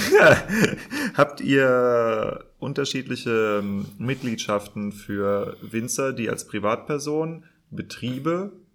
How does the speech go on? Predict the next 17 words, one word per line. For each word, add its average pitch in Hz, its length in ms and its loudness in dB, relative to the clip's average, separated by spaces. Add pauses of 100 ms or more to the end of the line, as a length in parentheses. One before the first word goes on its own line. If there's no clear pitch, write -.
die 113 160 -4
vielleicht 107 340 -2
ja 107 80 0
auch 104 80 -2
ein 107 80 -8
Interesse 107 480 -4
an 104 160 -4
gemeinsamen 101 480 -4
Vertriebsaktionen 135 840 -6
hätten, 135 320 -6 (200)
und 113 220 -8
Konsumenten? 110 840 -4
Also 101 340 -4
se-, 110 300 -4
trennt 127 360 -2
ihr 107 160 -4
da? 92 340 -6